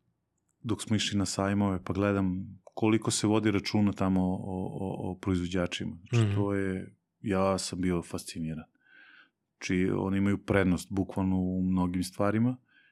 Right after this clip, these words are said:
Speaker 1: Vodi se računa, pored banke vam krave pasa u Švajcarskoj bez problema. Znači, toliko je, jeste sve tu uređeno.
Speaker 2: Ljubičasti krave.
Speaker 1: Tako je.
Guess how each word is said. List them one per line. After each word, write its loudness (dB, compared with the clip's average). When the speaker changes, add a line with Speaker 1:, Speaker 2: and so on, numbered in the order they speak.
Speaker 1:
Vodi 2
se 0
računa, 0
pored 2
banke 2
vam 4
krave 0
pasa -4
u -4
Švajcarskoj -8
bez -10
problema. -8
Znači, -12
toliko -4
je, -2
jeste -4
sve -4
tu -4
uređeno. -2
Speaker 2:
Ljubičasti -6
krave. -14
Speaker 1:
Tako -10
je. -14